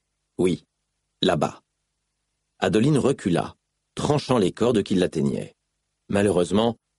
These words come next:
ses hommes dépendaient de lui pour percer la ligne Parchendi. Comme il reculait à la place, l'ennemi attaqua en force la ligne Aleti. Comme à leur habitude, ils n'utilisaient pas de formation de combat traditionnelle,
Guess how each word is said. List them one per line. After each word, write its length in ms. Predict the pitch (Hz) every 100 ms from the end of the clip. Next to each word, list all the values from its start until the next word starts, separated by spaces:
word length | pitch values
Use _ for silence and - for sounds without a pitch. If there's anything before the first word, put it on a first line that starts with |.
| _
ses 260 | - 90 87
hommes 180 | 113 95
dépendaient 400 | 95 85 85 80
de 100 | 73
lui 200 | 82 101
pour 160 | -
percer 360 | - 82 - 101
la 80 | 82
ligne 300 | 82 95 82
Parchendi. 640 | - - 71 67 - - _ _ _ _ _ _ -
Comme 160 | 85
il 100 | 90
reculait 440 | 95 107 - 110 101
à 60 |
la 100 | 82
place, 420 | 80 110 135 - - _ _ _ -
l'ennemi 440 | 98 90 98 127
attaqua 400 | 101 82 80 110
en 120 | 82
force 500 | - - 110 107 -
la 160 | 104 90
ligne 280 | 87 101 -
Aleti. 580 | 95 - - - - - _ _ _ _ _ _ _ -
Comme 160 | 131 127
à 60 |
leur 160 | 107 92
habitude, 540 | 82 76 - 101 110 - _ _ _ _
ils 140 | 110 104
n'utilisaient 480 | 113 120 104 98 90
pas 140 | 123
de 80 | 95
formation 520 | - 85 82 - 107
de 80 | 87
combat 260 | - 82 87
traditionnelle, 920 | - 98 98 - 90 80 - 50